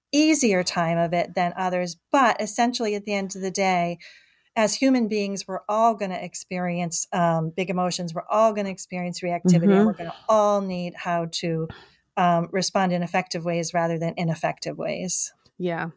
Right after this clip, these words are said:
Speaker 2: You know, it's so funny you said that because I tell people all the time, "I'm a reactive person. I react to what you do."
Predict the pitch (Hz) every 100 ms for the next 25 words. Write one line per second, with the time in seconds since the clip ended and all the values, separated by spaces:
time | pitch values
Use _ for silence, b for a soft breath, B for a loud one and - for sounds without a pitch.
0 | _ - 247 233 180 262 214 202 170 156
1 | 156 156 147 135 156 165 151 147 - 180
2 | 240 - 180 151 - 180 165 147 156 156
3 | - 156 139 147 B B B B B -
4 | 208 208 180 175 170 - 165 - 165 -
5 | 165 190 165 160 156 - 170 160 170 165
6 | 170 160 160 143